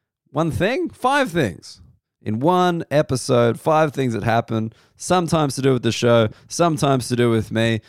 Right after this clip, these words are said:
sometimes to do with any, just, just five things that happened to me during that month. Bit of structure, why not? Hope you enjoy that.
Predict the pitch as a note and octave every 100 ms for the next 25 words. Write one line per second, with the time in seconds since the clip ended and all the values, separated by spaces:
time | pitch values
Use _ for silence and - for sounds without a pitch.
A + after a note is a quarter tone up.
0 | _ - D#3 E3 D3 C#3+ B2+ - A#2+ B2
1 | A2+ A2+ A2+ G#2+ G#2+ B2 - - C3 A#2+
2 | - F3+ F#3 D#3+ - D3+ D3 C3+ A#2 -
3 | C3+ D3+ - B2+ C3+ C#3 C3+ B2+ - E3
4 | F#3+ F3+ D3+ C3+ C3+ B2+ _ _ - A#2+
5 | B2 A#2+ A#2+ A2 - A2+ A2 G2 G#2+ F#2
6 | - - - C#3+ A#2 - A#2 G#2+ - F#2
7 | - G2+ G#2+ G2+ G#2 G#2 - _ - A#2+
8 | G2+ G2+ F#2+ G2 F#2 B2 D#3+